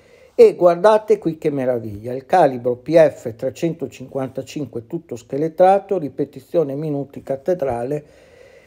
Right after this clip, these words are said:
con le finiture migliori ovviamente che ci possono essere nel mondo orologiero.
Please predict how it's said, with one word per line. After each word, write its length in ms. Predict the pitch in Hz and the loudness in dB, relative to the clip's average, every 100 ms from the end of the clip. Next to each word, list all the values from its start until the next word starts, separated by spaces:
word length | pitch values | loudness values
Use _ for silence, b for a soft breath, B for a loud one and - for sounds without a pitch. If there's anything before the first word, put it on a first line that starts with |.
| b b b | b b b
con 200 | - 175 | 4 6
le 120 | 170 | 4
finiture 640 | 156 160 156 160 190 175 | 0 -2 -2 -2 2 4
migliori 640 | 156 165 175 165 156 147 151 | 6 4 4 6 8 6 6
ovviamente 800 | 139 135 143 143 127 120 - 123 | 2 2 2 2 0 -4 -6 -8
che 140 | 120 | -8
ci 120 | 123 | -12
possono 480 | 117 135 131 - 131 | 0 2 2 -4 -4
essere 680 | 123 117 - 131 123 117 120 | -4 -4 -4 0 2 0 -2
nel 240 | 120 135 131 | -6 -4 -2
mondo 360 | 135 135 127 | 0 0 2
orologiero. 720 | 123 120 120 107 110 107 110 | 2 2 0 -2 -6 -8 -10